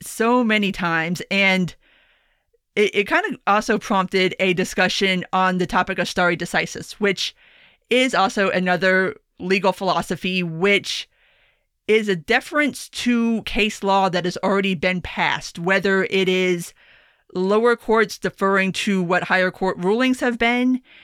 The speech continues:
whether it's Supreme Court deferring to prior Supreme Court cases. And the idea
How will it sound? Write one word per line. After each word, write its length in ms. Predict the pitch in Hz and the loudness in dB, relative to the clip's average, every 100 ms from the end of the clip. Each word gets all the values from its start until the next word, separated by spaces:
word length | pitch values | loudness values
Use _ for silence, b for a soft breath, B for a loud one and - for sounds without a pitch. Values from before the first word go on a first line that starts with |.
| B B | B B
whether 420 | - 180 196 196 | -4 0 2 2
it's 240 | 185 175 - | 0 0 -6
Supreme 480 | - - 175 220 208 | -8 -6 -2 0 0
Court 360 | - 208 202 - | 0 2 2 0
deferring 640 | 180 - 196 196 202 190 | -6 -2 0 2 2 0
to 580 | 147 - 208 190 190 165 - | -4 -2 0 0 -2 -6 -10
prior 480 | - - 185 202 208 | -10 -2 2 4 2
Supreme 440 | 202 190 - 202 | 0 -4 -2 -2
Court 280 | 220 208 180 | -2 -2 -2
cases. 720 | - 180 202 - 247 240 - - b b b b b - | -2 -4 -4 -2 -2 -2 -10 -18 b b b b b -4
And 380 | 202 208 190 170 - _ _ _ _ _ - | 0 0 -2 -6 -12 _ _ _ _ _ -6
the 160 | 220 226 | 0 2
idea 340 | 226 302 262 | 2 0 0